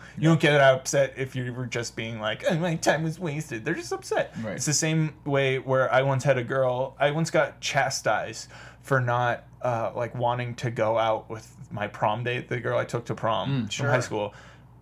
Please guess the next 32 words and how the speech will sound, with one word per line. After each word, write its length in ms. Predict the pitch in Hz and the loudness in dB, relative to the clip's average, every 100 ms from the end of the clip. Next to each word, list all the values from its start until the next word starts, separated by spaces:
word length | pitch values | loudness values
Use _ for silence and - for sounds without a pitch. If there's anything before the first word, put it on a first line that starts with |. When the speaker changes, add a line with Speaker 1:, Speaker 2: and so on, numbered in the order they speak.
| - | -4
Speaker 1:
When 180 | 135 139 | 0 2
I 80 | |
was 160 | 135 127 | 2 2
like, 220 | 127 120 117 | 0 0 0
I 140 | 127 | 2
had 240 | 123 117 | 0 -2
told 260 | - 151 139 | -4 -4 -2
her 180 | 135 127 | -2 -2
straight 440 | - - 135 135 | -8 -4 -2 2
up, 160 | 135 139 | 0 0
even 180 | 135 135 | -4 -4
before 300 | - 135 123 | -2 -4 -2
prom, 340 | - 139 160 | 0 2 2
I 80 | 123 | 0
was 140 | 110 | -2
like, 200 | 107 101 | -6 -4
"No, 400 | 120 139 147 117 107 | -4 -2 -2 -4 -4
I'm 100 | 120 | -2
not, 280 | 110 107 107 | -2 -2 -4
like, 160 | 101 | -6
interested 500 | 127 131 110 - 110 | -6 -4 -4 -4 -8
in 100 | 104 | -6
you 100 | 104 | -6
like 220 | 107 107 - | -6 -4 0
that. 220 | 104 - | 0 0
Like, 120 | 101 | -4
I 120 | 101 104 | -4 -4
just, 340 | 95 - - | -8 -16 -12
I'm 80 | 107 | -12
cool 200 | 113 110 | -8 -8
being 200 | 101 92 | -8 -12
friends." 600 | - 127 107 98 101 | -6 -4 -4 -8 -12